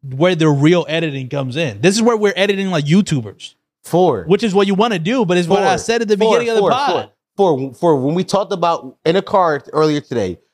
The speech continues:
Speaker 2: we talked about how we need to become a media company and not just podcasters. You agree with me?
Speaker 1: Yes.
Speaker 2: Now I'm telling you how we become more media and not just podcasters. You're telling me I'm doing too much.
Speaker 1: No, no.
Speaker 2: Which side are you on, for?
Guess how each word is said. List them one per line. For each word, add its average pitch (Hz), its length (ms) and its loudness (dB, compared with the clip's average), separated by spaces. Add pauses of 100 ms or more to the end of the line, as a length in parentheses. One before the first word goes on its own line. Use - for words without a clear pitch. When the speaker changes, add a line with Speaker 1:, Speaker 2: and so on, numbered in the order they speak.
(200)
Speaker 2:
we 135 80 2
talked 185 200 0
about 160 280 -2
how 156 300 2
we 151 120 -4
need 143 120 -4
to 143 80 -2
become 139 260 0
a 123 60 0
media 143 360 2
company 131 380 -4
and 113 100 -2
not 117 140 -2
just 110 160 -8
podcasters. 95 880 -8 (240)
You 160 160 4
agree 147 200 0
with 104 200 -2
me? 92 200 -8
Speaker 1:
Yes. 139 240 0
Speaker 2:
Now 196 300 0
I'm 180 100 -4
telling 208 300 -2
you 202 100 -2
how 175 280 0
we 151 160 0
become 160 240 -2
more 160 360 2
media 160 440 0
and 120 80 0
not 135 160 -2
just 127 160 -12
podcasters. 123 600 -4 (200)
You're 170 120 2
telling 185 280 -2
me 175 60 -6
I'm 165 100 -4
doing 190 220 2
too 147 140 -6
much. 101 180 -6
Speaker 1:
No, 262 200 2
no. 277 260 0
Speaker 2:
Which 208 200 2
side 233 300 2
are 214 40 -4
you 190 220 -4
on, 135 140 -4
for? 123 380 0